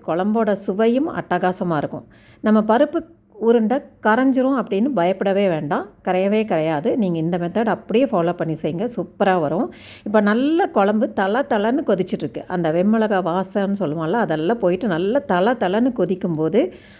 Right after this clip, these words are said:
அதே ஹை ஃப்ளேமில் இருக்கும்போதே நீங்க அந்த உருண்டைகளை சேர்த்துருங்க. உருண்டைகள் சேர்த்த உடனே கிண்டி விடக்கூடாது.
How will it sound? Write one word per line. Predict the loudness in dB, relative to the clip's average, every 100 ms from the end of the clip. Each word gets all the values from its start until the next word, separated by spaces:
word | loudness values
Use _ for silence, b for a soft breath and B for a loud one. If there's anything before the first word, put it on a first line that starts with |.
| B
அதே | -2 2 4 4
ஹை | 0 0
ஃப்ளேமில் | 0 0 0 0
இருக்கும்போதே | 0 -2 -2 0 0
நீங்க | -2 -2 -2 -2 -4
அந்த | -6 0
உருண்டைகளை | 2 4 4 2 0 -4 -2
சேர்த்துருங்க. | -4 -4 -8 -12 -16 _ b b b b 4
உருண்டைகள் | 4 6 4 2
சேர்த்த | 0 -2 0 0
உடனே | 0 -2 -4 -6 -10 -4
கிண்டி | 0 2
விடக்கூடாது. | 2 0 0 -2 0 0 0